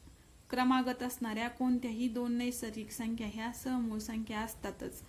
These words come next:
म्हणजे क्रमाने येणाऱ्या कोणत्याही दोन संख्या या काय असतात? समूळ संख्या असतात. समजा उदाहरणार्थ नऊ आणि दहा ह्या दोन्ही क्रमवार संख्या आहेत,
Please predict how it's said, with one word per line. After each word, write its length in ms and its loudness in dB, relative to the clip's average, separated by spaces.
म्हणजे 280 4
क्रमाने 520 6
येणाऱ्या 360 4
कोणत्याही 460 2
दोन 340 2
संख्या 460 2
या 240 2
काय 200 -4
असतात? 360 -4
समूळ 500 0
संख्या 380 -2
असतात. 260 -10
समजा 240 2
उदाहरणार्थ 680 6
नऊ 400 10
आणि 240 4
दहा 280 2
ह्या 140 2
दोन्ही 380 8
क्रमवार 480 2
संख्या 420 0
आहेत, 280 -2